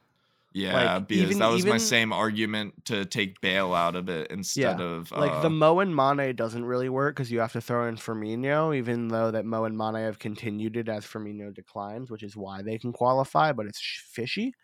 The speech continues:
Speaker 2: But you
Speaker 1: Ye-,
Speaker 2: can't,
Speaker 1: I
Speaker 2: you can't include the M S N success because Neymar was such a big part.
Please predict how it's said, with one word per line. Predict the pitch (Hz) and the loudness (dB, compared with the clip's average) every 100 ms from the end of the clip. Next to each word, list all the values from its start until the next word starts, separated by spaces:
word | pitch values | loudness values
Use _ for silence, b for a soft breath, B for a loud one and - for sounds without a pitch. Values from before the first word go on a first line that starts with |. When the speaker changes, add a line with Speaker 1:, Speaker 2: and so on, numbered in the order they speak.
| b b b b b | b b b b b
Speaker 2:
But | 143 123 | 4 4
you | 135 123 | 4 -2
Speaker 1:
Ye-, | 120 | 4
Speaker 2:
can't, | 175 180 | 4 4
Speaker 1:
I | 104 | 0
Speaker 2:
you | 160 | -6
can't | - 185 185 | -6 -4 -4
include | 170 151 147 135 | -6 -4 -4 0
the | 131 | 0
M | 117 | 0
S | 113 113 | -2 -4
N | 110 | -6
success | 110 120 - 135 135 | -6 -8 -2 -2 -2
because | - 113 113 101 110 | -8 -6 -6 -6 -4
Neymar | 127 127 120 110 | 0 2 0 0
was | 104 | -4
such | - 92 | -8 -10
a | 69 | -12
big | 69 - | -14 -14
part. | - 57 | -14 -16